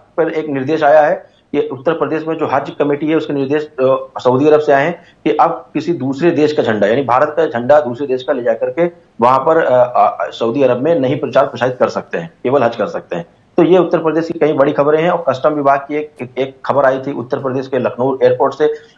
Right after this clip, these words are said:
जहां पर गोल्ड तस्करी को लेकर तीस तस्कर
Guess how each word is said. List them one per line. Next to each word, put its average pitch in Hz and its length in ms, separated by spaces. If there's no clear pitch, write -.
जहां 131 240
पर 151 180
गोल्ड 131 420
तस्करी 143 300
को 147 80
लेकर 143 200
तीस - 380
तस्कर 160 340